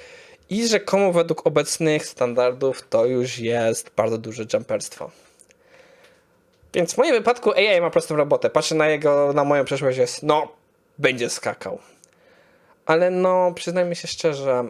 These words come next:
mm, to jest też dyskusja taka, co mnie trochę przeraża, czy już tutaj nie wchodzimy za bardzo w prywatność. Bo okej, ja mam te informacje jawne,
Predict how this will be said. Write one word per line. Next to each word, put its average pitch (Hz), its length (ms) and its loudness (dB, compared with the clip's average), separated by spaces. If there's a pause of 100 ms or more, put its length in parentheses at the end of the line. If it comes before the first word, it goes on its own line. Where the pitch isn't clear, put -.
mm, 143 240 -10
to - 120 -4
jest 160 160 -4
też 156 180 -2
dyskusja - 560 -6
taka, 147 560 -2 (480)
co - 180 -8
mnie 151 180 0
trochę 170 240 0
przeraża, 147 360 0
czy - 100 -8
już - 60 -12
tutaj 147 120 -6
nie 131 80 -6
wchodzimy 131 380 -6
za 135 120 0
bardzo 123 320 0
w 120 180 -8
prywatność. - 960 -10 (920)
Bo 190 80 4
okej, 185 320 2
ja 175 120 4
mam 226 160 0
te 220 100 -2
informacje 185 640 0
jawne, 147 440 2